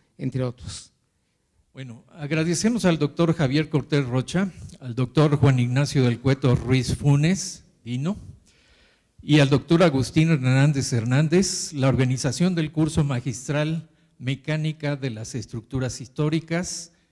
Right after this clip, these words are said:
Speaker 2: el enfoque del equilibrio, que se ha realizado como preámbulo a la organización del tercer Congreso Hispanoamericano en Estructuras Históricas,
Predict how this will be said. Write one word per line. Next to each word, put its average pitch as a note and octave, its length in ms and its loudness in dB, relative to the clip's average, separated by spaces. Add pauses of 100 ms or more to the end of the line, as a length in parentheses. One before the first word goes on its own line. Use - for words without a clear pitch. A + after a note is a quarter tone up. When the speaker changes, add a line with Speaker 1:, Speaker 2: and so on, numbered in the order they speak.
(100)
Speaker 2:
el A#2+ 200 -12
enfoque C#3+ 720 -4 (240)
del A2+ 180 -8
equilibrio, A#2 680 -8 (1300)
que D3+ 160 -2
se D3 300 0
ha G#3+ 160 -2
realizado F3+ 920 0
como C3+ 400 -2
preámbulo E3+ 1000 2
a C3+ 160 -4
la B2 220 -2
organización C3 1040 -4
del C3+ 200 -4
tercer D3+ 480 -4
Congreso C#3 720 -4
Hispanoamericano A#2+ 1300 -4
en B2 200 -6
Estructuras C3 720 -6
Históricas, D#3+ 920 -4